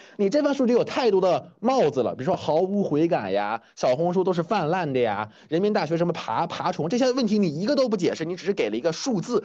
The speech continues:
那我认为没有解决力，哪怕你个数字百分之百也没有效果。而我方对于现状战场是啥？就是如果呈现了您方的那样的逻辑，为什么在原生家庭的批判里面，我们还能经常看到这样的评论？比如说老-，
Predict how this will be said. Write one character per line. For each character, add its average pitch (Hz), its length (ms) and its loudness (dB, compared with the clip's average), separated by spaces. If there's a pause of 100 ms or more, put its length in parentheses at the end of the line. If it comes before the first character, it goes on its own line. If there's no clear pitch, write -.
(160)
那 233 180 2
我 98 160 2
认 143 120 2
为 110 180 0 (100)
没 170 260 0
有 190 140 4
解 123 140 -2
决 107 100 0
力， 123 120 -2
哪 131 100 -4
怕 247 100 -2
你 190 60 -2
个 156 80 0
数 202 120 -2
字 175 60 0
百 147 160 -4
分 233 140 0
之 269 80 2
百 - 160 -4
也 117 140 -4
没 110 100 -2
有 131 60 2
效 110 180 -4
果。 - 160 -14 (300)
而 180 200 -2 (600)
我 156 160 2
方 220 180 0
对 247 120 0
于 170 80 2
现 165 120 -4
状 143 140 -4
战 143 80 -6
场 117 100 -10
是 127 120 -10
啥？ - 200 -14 (140)
就 262 80 -6
是 226 220 -2
如 247 320 0
果 160 180 2
呈 131 320 -6
现 202 160 0
了 123 100 0
您 123 200 -4
方 175 120 -4
的 160 60 -4
那 151 80 -2
样 143 80 -2
的 110 80 0
逻 85 220 -10
辑， - 180 -16 (240)
为 294 260 0
什 - 240 -4
么 151 240 -6 (220)
在 180 140 -2
原 127 180 -2
生 180 160 -2
家 180 140 -2
庭 165 80 -6
的 160 40 -6
批 175 140 -6
判 170 140 -4
里 120 40 -8
面， 113 140 -4
我 113 60 -4
们 104 100 -6
还 127 140 -6
能 180 160 -10
经 247 160 -4
常 135 100 -6
看 123 160 -10
到 110 80 -4
这 123 80 -4
样 107 80 -6
的 92 80 -12
评 - 160 -16
论？ 104 140 -6
比 107 80 -6
如 101 80 -2
说 156 160 -2
老-， 113 280 -2